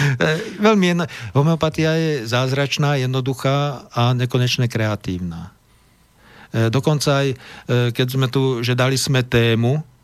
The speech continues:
a pritom u tej témy ani nie sme, lebo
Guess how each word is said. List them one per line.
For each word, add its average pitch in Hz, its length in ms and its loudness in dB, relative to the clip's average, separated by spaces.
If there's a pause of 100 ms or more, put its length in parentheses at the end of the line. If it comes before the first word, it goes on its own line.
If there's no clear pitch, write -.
(720)
a 104 120 -14
pritom 120 400 -4
u 110 80 -8
tej 120 200 -2
témy 123 280 0
ani 123 240 0
nie 107 160 0
sme, 123 280 -4
lebo 127 360 -2